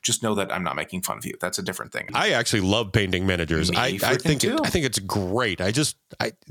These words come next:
Speaker 2: I'm sad because I hate playing miniatures games, but I love painting miniatures. So
Speaker 1: Right, and what, what, uh, in a generous way, what do you think the percentage of people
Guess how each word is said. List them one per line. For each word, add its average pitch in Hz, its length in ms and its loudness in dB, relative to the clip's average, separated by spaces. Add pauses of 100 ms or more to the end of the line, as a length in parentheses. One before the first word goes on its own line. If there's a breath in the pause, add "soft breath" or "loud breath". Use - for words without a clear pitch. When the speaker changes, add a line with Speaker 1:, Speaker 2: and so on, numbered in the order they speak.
(120)
Speaker 2:
I'm 139 140 0
sad 151 340 2
because 110 500 2
I 107 140 2
hate 110 240 0
playing 107 260 4
miniatures 95 440 2
games, 107 340 2
but 101 140 2
I 95 40 2
love 95 240 0
painting 104 360 0
miniatures. 147 480 0
So 101 460 0
Speaker 1:
Right, 98 260 0
and 120 120 2
what, - 240 0
what, - 300 0
uh, 143 200 4
in 139 100 4
a 135 80 4
generous 123 600 2
way, 92 220 2
what 92 160 0
do 95 80 0
you 98 80 2
think 95 240 -2
the 101 80 -2
percentage 90 480 -2
of 98 100 -6
people 90 440 -4